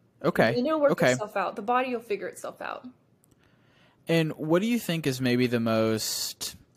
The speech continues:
Speaker 1: easy to learn, accurate kind of throw into the pin? Is it something flat and straight, hyzer,
Speaker 2: I think it's a hyzer.
Speaker 1: anhyzer?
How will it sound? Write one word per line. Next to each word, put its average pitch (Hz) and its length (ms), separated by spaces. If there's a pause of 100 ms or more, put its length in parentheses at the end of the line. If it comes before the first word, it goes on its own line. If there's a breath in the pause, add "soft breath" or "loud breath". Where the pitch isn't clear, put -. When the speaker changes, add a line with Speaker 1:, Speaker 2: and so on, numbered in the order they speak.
(120)
Speaker 1:
easy 135 380
to - 180
learn, 123 840
accurate 117 720
kind 117 220
of 110 60
throw 117 400
into 117 460
the 104 120
pin? 107 400
Is 104 140
it 104 140
something 120 360
flat - 400
and 123 100
straight, 151 680
hyzer, 139 1000
Speaker 2:
I - 40
think 135 140
it's 131 80
a 135 40
hyzer. 135 140
Speaker 1:
anhyzer? 131 640